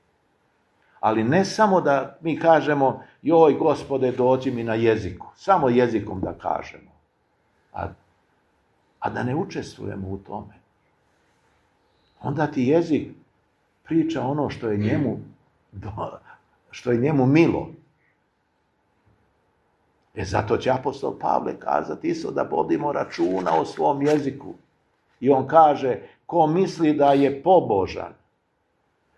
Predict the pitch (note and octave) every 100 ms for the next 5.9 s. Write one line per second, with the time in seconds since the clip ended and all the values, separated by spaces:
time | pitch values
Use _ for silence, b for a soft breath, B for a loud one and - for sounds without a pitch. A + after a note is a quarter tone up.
0 | _ A#2+ C3 C3 B2+ C3 F3+ E3+ E3+ C#3+
1 | B2+ - E3 D3+ C3+ B2 A#2 D#3 D#3+ D3+
2 | - G#2 D#2 - _ _ _ _ _ _
3 | _ _ _ _ _ _ _ _ _ _
4 | _ _ _ F#2+ F2 G#2+ G2 E2+ G2+ A2
5 | - F2+ E2+ F#2 F2+ E2 - _